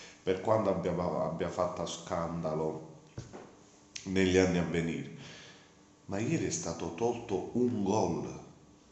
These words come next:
un gol regolare. Ragazzi, stiamo scherzando, un gol regolare, il gol che avrebbe dato tre punti a meno, perché là la partita era finita.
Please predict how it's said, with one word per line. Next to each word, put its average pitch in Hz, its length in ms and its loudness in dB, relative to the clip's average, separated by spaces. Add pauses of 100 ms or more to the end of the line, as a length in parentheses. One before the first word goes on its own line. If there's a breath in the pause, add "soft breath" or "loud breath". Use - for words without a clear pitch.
(140)
un 165 300 6
gol 156 440 8
regolare. 127 1120 4 (920)
Ragazzi, 165 420 4
stiamo 147 300 2
scherzando, 117 560 2
un 147 180 6
gol 175 380 10
regolare, 135 1120 8 (400 loud breath)
il 135 140 -2
gol 180 260 12
che 143 80 10
avrebbe 139 360 10
dato 156 300 8
tre 170 200 4
punti 165 340 4
a 143 60 10
meno, 151 220 4
perché - 280 4
là 139 160 10
la 139 140 6
partita 151 400 2
era 151 160 6
finita. 113 800 2